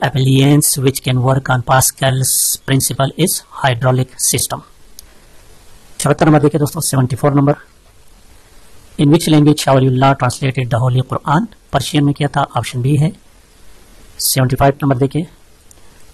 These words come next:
observation of one's own behavior by looking inward is known as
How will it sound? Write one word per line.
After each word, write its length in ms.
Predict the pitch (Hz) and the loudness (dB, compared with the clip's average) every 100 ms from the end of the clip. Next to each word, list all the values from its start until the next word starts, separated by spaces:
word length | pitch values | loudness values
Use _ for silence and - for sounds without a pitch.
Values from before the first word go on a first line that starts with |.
| - | -4
observation 540 | 120 139 143 160 165 165 - 147 | 0 4 4 4 2 0 -2 -4
of 200 | 127 135 | 0 2
one's 280 | 143 143 - - | 2 2 -2 0
own 180 | 151 147 | 2 4
behavior 460 | 131 135 131 135 | 4 2 2 2
by 200 | 123 123 123 | 2 0 2
looking 380 | 127 139 139 139 131 _ - | 0 -2 -2 -2 -4 _ 2
inward 420 | 165 123 120 131 - | 4 4 2 -2 -6
is 180 | 127 120 | -6 0
known 260 | 127 131 - 131 | 0 0 -2 -2
as 120 | 123 | 0